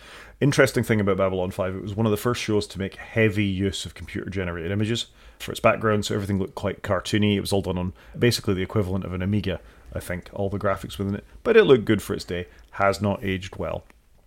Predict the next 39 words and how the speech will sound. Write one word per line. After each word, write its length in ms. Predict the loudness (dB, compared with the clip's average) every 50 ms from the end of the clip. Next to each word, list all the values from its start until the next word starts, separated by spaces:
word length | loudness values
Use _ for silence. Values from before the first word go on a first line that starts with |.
| _ -20 _ -14 -10 -2
But 220 | 0 2 2 2
an 100 | 4 4
amazing 360 | 4 6 4 4 4 4 4
I 140 | 4 2 0
P 380 | -2 -6 -6 -6 -6 -8 -10 -12 -16 -20 -8 -4
by 160 | -2 0 0
a 140 | 0 0 0
writer, 460 | 0 0 0 0 0 -2 -2 -2 -4 -6 -6
John 200 | -4 -2 0 0
Michael 240 | 0 -2 -4 -4 -8
Straczynski, 600 | -8 -6 -4 -2 0 0 0 0 -2 -6 -8 -10 -10 -16 -20 -20 -20 -20 -20 _
who 200 | -8 -6 -4 -4
did 140 | -2 -2 -2
lots 200 | -2 -2 -2 -4
of 60 | -4
comics, 400 | 0 4 4 4 4 2 0 -4
did 160 | -6 -6 -4 -2
Spider-Man 500 | 2 2 2 4 4 2 0 0 -2 -2
and 80 | -2
all 100 | -4 -4
sorts 220 | -6 -8 -10 -10 -10
of 60 | -8
things 180 | -8 -8 -6
back 240 | -6 -8 -8 -8 -8
in 60 | -8
the 80 | -6 0
day, 260 | 2 4 4 4 2
so 180 | 2 -2 -4 -6
had 100 | -6 -6
a 40 | -8
sort 180 | -8 -8 -8
of 60 | -8
a 40 | -8
good 160 | -10 -10 -4
track 240 | 0 2 2 2 2
record. 260 | -2 -4 -4 -4 -6 -8 -10 -20 -20 -20 -20 -16 -8
And 200 | -4 -2 0 4
Warner 280 | 8 8 8 8 8 6
Brothers 380 | 4 4 2 2 2 -2 -4